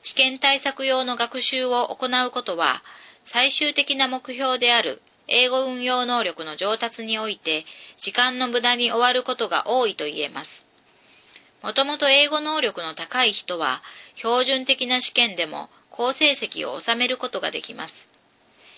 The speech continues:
英語能力が低く、試験対策用の学習で点数を上げようとしている人は、そもそも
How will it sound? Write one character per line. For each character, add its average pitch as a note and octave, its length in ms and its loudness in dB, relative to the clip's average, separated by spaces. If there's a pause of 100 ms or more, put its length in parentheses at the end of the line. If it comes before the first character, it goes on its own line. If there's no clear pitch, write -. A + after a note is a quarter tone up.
英 A#3 180 6
語 C4 140 4
能 C4 180 2
力 F#3+ 240 -2
が D3+ 100 -2
低 G#3+ 300 -6
く、 E3+ 320 -10 (420)
試 - 120 -2
験 C4 240 4
対 C4+ 200 4
策 B3+ 300 -2
用 B3 240 2
の A#3 280 0 (180)
学 G3 200 -4
習 A3+ 280 0
で A3 200 4
点 A#3+ 300 -4
数 B3+ 240 -4
を A#3+ 220 0
上 G#3+ 80 0
げ A#3 100 2
よ B3 140 2
う G#3 80 -4
と D3+ 100 -8
し - 120 0
て F#3+ 160 2
い F#3+ 80 2
る F#3 100 -6
人 F3 260 -4
は、 C#3 220 0 (360)
そ - 160 -6
も C#4 140 -2
そ G3 160 -8
も - 220 -14